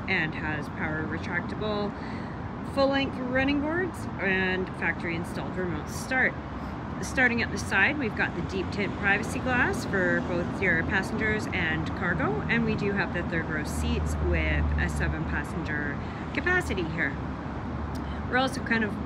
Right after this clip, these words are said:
gonna find the chrome trim and the Denali badging, and if we look up top, we do have silver roof rails as well.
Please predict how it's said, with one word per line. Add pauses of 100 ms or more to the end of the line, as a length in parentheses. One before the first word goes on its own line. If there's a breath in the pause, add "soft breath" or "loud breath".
(180)
gonna
find
the
chrome (720)
trim
and
the (480)
Denali
badging, (460 loud breath)
and
if
we
look
up
top, (180)
we
do
have
silver
roof
rails (100)
as
well.